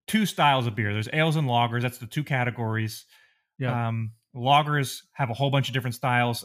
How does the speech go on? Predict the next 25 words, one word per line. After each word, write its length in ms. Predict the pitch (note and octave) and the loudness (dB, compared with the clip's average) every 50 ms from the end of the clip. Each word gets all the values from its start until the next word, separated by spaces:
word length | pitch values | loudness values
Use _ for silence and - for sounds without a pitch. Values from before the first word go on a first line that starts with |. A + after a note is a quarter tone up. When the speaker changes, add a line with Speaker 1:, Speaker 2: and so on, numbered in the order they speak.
| - - | -8 -4
Speaker 1:
Ales 220 | C#3+ C#3 B2+ G#2+ | -2 -2 0 0
have 140 | A#2+ A2 G#2 | -2 -4 -6
a 40 | G#2 | -6
whole 120 | G#2 G#2+ | -6 -8
bunch 220 | G2 A2 G2+ - - | -6 -8 -10 -10 -10
of 40 | A2+ | -14
different 200 | G#2+ - - - | -14 -14 -14 -16
styles. 520 | - - A#2 G#2+ G#2 A2 - - - - _ | -12 -10 -10 -10 -10 -12 -14 -16 -20 -20 _
But 260 | C3+ B2 C3 B2+ - D3 | -8 -6 -6 -4 -2 0
the, 200 | B2+ A#2+ A#2+ A#2+ - | 0 0 0 0 -2
the 80 | C3 | -6
cream 300 | - - F#3+ G#3 G3 D#3+ | -6 -4 -2 0 0 2
ale 320 | C#3+ C3+ B2+ B2 C3 C#3+ - - | 2 2 0 0 -2 -4 -4 -4
is 260 | B2+ A#2+ A2 - - - C3+ | -2 -2 -2 -4 -8 -8 -6
a 320 | C3 A#2+ A2+ A#2 A#2 - - | -4 -4 -2 -4 -4 -4 -2
ale 500 | E3 E3 D3 B2+ B2 B2 A#2+ A#2 - - _ _ _ _ _ _ _ _ _ _ _ _ _ _ _ _ - | 0 2 2 2 2 2 0 -2 -4 -8 _ _ _ _ _ _ _ _ _ _ _ _ _ _ _ _ -4
that's, 340 | C#3 C3 B2+ - - - - | -2 -2 -2 -4 -6 -6 -2
uh, 360 | C#3+ C3 B2 A#2 A#2 A#2 A#2 A#2+ - _ _ _ _ _ _ _ _ _ _ _ _ _ _ _ _ _ - | 0 0 2 2 2 0 -2 -4 -8 _ _ _ _ _ _ _ _ _ _ _ _ _ _ _ _ _ -2
almost 340 | C3 C3+ D3 D#3+ D3+ - - | 0 0 2 2 0 0 -2
like 160 | D3+ C#3+ C3 | -2 -2 0
their 140 | C3 C#3 C#3 | 2 2 2
version 280 | B2+ C3+ C3+ B2 C3 C3 | 2 2 0 0 0 -2
of 60 | A#2+ | -2
a 40 | B2 | -2
lager. 320 | A#2+ G#2 F2 G#2 - - | -2 -2 -4 -4 -8 -12